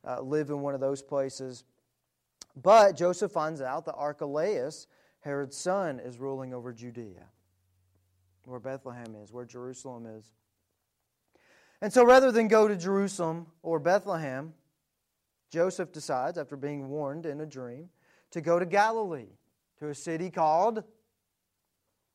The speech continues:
Nazareth. That's right, Nazareth, where Jesus grew up. And it said in verse twenty-three that this happened to fulfill the prophet's word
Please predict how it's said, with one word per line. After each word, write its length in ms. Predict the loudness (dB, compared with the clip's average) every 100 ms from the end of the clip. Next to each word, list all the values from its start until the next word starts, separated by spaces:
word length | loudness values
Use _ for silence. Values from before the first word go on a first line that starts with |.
| _ _ _ _ _ -16
Nazareth. 420 | -16 -16 -20 -20 _ -20
That's 180 | -14
right, 180 | -12 -14 _ _
Nazareth, 500 | -6 -4 -4 -6 -12 -16 -14
where 140 | -14
Jesus 520 | -12 -12 -12 -14 -16 _ _ _ _
grew 260 | -10 -6 -2
up. 260 | -4 -6 -18 _ _ _ _ _ _ -2
And 100 | 0
it 120 | -2
said 360 | 6 10 10
in 140 | 8 4
verse 180 | 2 2
twenty-three 680 | -2 -4 -4 -4 -2 -4 -8 -16 _
that 160 | -4 2
this 220 | 2 6
happened 420 | 6 6 4 2
to 100 | 0
fulfill 460 | 2 0 6 6 8
the 120 | 4
prophet's 640 | 4 6 8 6 0 -6
word 600 | -4 0 2 2 0 -4